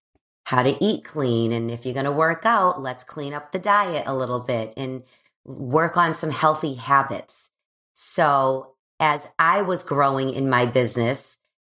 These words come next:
my people were growing in their business and I was learning so much about health and whole health and nutrition and working out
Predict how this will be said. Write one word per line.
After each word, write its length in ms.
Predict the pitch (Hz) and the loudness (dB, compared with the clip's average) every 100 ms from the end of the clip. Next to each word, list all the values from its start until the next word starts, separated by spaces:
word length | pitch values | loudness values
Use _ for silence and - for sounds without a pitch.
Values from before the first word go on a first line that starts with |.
| _ _ _ _ | _ _ _ _
my 600 | - 151 135 135 131 127 - _ | -8 0 2 4 2 -4 -12 _
people 340 | 254 269 254 160 | -4 2 4 4
were 80 | |
growing 420 | 143 143 127 127 127 | 2 2 2 0 -2
in 120 | 123 | -2
their 180 | 123 120 | -2 -2
business 500 | 127 123 131 127 - | -4 -4 -6 -6 -4
and 100 | 123 | 0
I 240 | 147 190 | 2 4
was 200 | 226 214 | 2 0
learning 360 | 160 143 135 131 | 0 0 -2 -6
so 280 | - 139 127 | -2 0 2
much 300 | 123 120 - | 2 0 -2
about 400 | 127 120 117 - | 0 2 2 -2
health 540 | - 175 143 123 120 | 0 2 2 0 -4
and 140 | 131 | -6
whole 360 | 135 - 160 156 | -6 -2 2 2
health 380 | 143 120 113 135 | 2 2 0 -2
and 120 | 131 | -2
nutrition 800 | 135 127 - 170 - 131 117 120 | -2 -4 0 0 2 0 2 0
and 320 | 120 123 123 120 _ _ _ | -2 -6 -6 -12 _ _ _
working 500 | 131 180 185 180 151 | 0 2 2 2 2
out 520 | 156 165 139 120 - | 4 4 4 0 -4